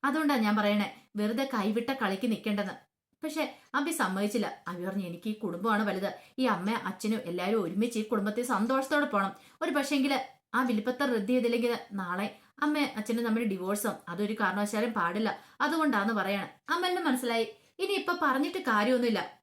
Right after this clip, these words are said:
ഒരു തീരുമാനം എടുത്തു കഴിഞ്ഞ അബി, നാളെ അച്ഛൻ അങ്ങനെ ആ വിൽപ്പത്രം റദ്ദ് ചെയ്യാനായിട്ട് പോവാണ്. അത് ഓർത്ത് കഴിഞ്ഞപ്പോ അമലിനെ സങ്കടപ്പെട്ട് അമൽ അങ്ങോട്ടേക്ക് പോവാണ്.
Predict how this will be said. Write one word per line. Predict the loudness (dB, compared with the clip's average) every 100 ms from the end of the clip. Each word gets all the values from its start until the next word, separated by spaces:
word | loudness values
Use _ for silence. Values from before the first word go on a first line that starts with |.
| _ _
ഒരു | -8
തീരുമാനം | -4 0 2 4 4 2
എടുത്തു | 0 0
കഴിഞ്ഞ | 2 2
അബി, | 0 -2 -6 -18 -2
നാളെ | 2 2
അച്ഛൻ | 2 2 2
അങ്ങനെ | 2 2
ആ | 2
വിൽപ്പത്രം | 0 -2 -2 0
റദ്ദ് | 0 0
ചെയ്യാനായിട്ട് | 2 2 2 0 -2
പോവാണ്. | 0 0 0 -4 -18 _ _ _ -20 -20 _ _ _ _ _ _ _ _ -16
അത് | -10 -10 -12 -20 _ _ -2
ഓർത്ത് | 0 2
കഴിഞ്ഞപ്പോ | 2 2
അമലിനെ | 2 2 2
സങ്കടപ്പെട്ട് | 2 2 0 0 -2
അമൽ | -2 0 2
അങ്ങോട്ടേക്ക് | 0 0 -2 -4
പോവാണ്. | -2 -2